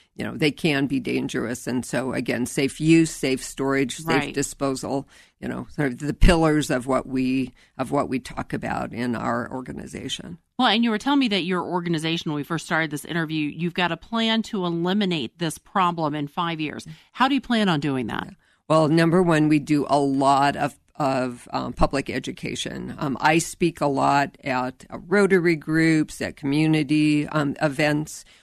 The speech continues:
Speaker 1: where people want to learn, um, about this. Other members of our organization do, uh, public speaking. Uh, so that's the first thing
Speaker 2: Mm-hmm.
Speaker 1: that we do. The second thing that we do, Melissa, is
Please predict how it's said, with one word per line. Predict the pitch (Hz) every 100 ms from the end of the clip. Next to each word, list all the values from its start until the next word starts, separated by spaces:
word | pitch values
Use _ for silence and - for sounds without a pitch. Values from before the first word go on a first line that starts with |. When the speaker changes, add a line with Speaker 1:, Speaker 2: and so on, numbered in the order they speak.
| _
Speaker 1:
where | 147 147
people | - 151 143 143
want | 143 147 -
to | 151
learn, | 131 135 135 135 135 135 -
um, | 139 131
about | 143 135 131 131
this. | - 131 -
Other | 143 143 147
members | 147 143 139 139 139 -
of | 139 135 131
our | 135 131 135 131
organization | 135 123 135 135 135 135 - 131 139 131 -
do, | 135 135 135 131 135 -
uh, | 139 139
public | - 135 127 135
speaking. | - - 131 - 139 143 156 _ _ _ _ -
Uh, | 135
so | - - 151
that's | 160 160 -
the | 180
first | - 139 -
thing | - 113
Speaker 2:
Mm-hmm. | 170 160 151
Speaker 1:
that | 135
we | 135
do. | 165 123 127 - - _
The | 190
second | - 247 294 262
thing | 180 139
that | 135
we | 139 135
do, | 147 143 143
Melissa, | 139 131 - 143 139 147
is | 143 135